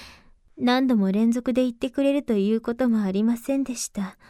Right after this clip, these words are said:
ええ、そうですね。このままゆっくりして、明日は少し街中を歩きましょう。ええ、あなたのおすすめ、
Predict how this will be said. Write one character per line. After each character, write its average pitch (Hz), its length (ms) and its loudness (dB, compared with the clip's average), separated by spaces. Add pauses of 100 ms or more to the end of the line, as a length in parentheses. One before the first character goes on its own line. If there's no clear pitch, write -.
(520)
え 240 60 0
え、 254 640 -6
そ 302 260 -2
う 339 60 -2
で 233 120 -10
す - 220 -10
ね。 214 280 -4 (600)
こ 226 120 0
の 220 140 0
ま 240 120 0
ま 240 120 -2
ゆ 233 160 -4
っ - 20 -4 (140)
く 262 120 -4
り 247 100 -4
し - 140 -16
て、 196 180 -6 (540)
明 247 80 0
日 339 200 -6
は 269 160 -6
少 - 240 -4
し 220 460 -4
街 226 320 -4
中 277 300 -2
を 262 40 -2
歩 262 220 -2
き 285 120 -8
ま 285 140 -4
し - 180 -14
ょ 320 40 -8
う。 359 100 -10 (920)
え 269 260 -2
え、 269 60 -6 (520)
あ 220 140 0
な 240 140 0
た 262 100 -6
の 208 60 -6 (220)
お - 20 -6
す - 160 -8
す 240 200 -6
め、 240 220 0